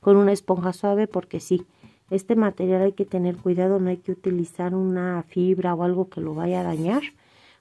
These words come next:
porque pues, si no, pues, este, se nos va a ir echando a perder muy rápidamente.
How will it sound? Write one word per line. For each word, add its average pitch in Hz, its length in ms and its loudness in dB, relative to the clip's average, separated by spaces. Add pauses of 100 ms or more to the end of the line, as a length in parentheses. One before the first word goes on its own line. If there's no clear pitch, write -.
(120)
porque 214 760 4 (520)
pues, 196 720 2 (420)
si 208 280 0
no, 220 340 2 (640)
pues, 180 680 -4
este, 175 540 -6
se 185 160 -6
nos 190 240 0
va 190 60 2
a 196 80 4
ir 208 140 4
echando 202 360 -2
a 196 100 -8
perder 185 360 -4
muy 196 160 -2
rápidamente. 190 840 -2